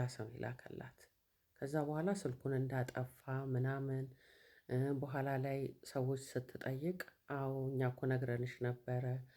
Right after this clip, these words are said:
ምናምን እንደተባለች ነገረችኝ። እና «ልረሳው አልቻልኩም፣ እንዴት ነው መርሳት እምችለው?»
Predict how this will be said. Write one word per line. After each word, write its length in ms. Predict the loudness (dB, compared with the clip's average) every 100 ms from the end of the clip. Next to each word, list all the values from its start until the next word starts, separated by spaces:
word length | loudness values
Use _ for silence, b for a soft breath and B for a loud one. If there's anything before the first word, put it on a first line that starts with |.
| B B B 0
ምናምን 360 | 2 4 2 2
እንደተባለች 920 | 2 2 0 0 0 2 2 -2 -6 -12 -12 -16 b b b b b b
ነገረችኝ። 600 | -2 0 -2 -2 -2 2
እና 160 | 2 2 0 2
«ልረሳው 580 | 6 6 6 2 0 0 0
አልቻልኩም፣ 800 | -2 -4 -4 -2 -2 -4 -2 0 0 -4 0
እንዴት 360 | 2 4 0 0
ነው 200 | -2 -2 -6 _ b b b b -4
መርሳት 420 | -4 -4 -4 -4
እምችለው?» 640 | -2 -2 -2 -4 -8 -4